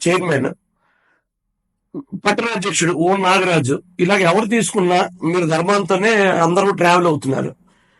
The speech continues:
కానీ ఎన్నికలు వచ్చేసరికి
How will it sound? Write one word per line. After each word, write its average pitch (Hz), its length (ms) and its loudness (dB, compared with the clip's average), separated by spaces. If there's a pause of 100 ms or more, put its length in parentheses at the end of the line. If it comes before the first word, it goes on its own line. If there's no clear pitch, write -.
(200)
కానీ 147 280 2 (1080)
ఎన్నికలు 285 320 -4
వచ్చేసరికి 156 560 -2